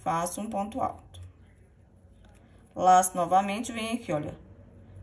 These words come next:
nesse último ponto alto, que é as correntinhas, tá? E vou fazer um ponto alto.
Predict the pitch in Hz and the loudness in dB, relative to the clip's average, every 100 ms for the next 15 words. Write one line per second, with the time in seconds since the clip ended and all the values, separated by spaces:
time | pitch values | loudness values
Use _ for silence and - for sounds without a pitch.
0 | - 185 196 - 240 277 320 311 269 269 | -8 -4 -2 -2 -2 -2 -2 4 4 8
1 | 190 185 - 185 - 185 208 208 233 196 | 8 8 4 0 2 0 -2 -6 -8 -6
2 | 202 294 - - - - - - - - | -4 -4 -4 -10 -12 -12 -12 -12 -12 -4
3 | 220 233 403 - - - 220 220 - 233 | 2 2 2 -4 -8 -6 -4 2 2 2
4 | 226 226 254 240 254 247 - - - | 0 0 2 2 4 2 0 -4 -12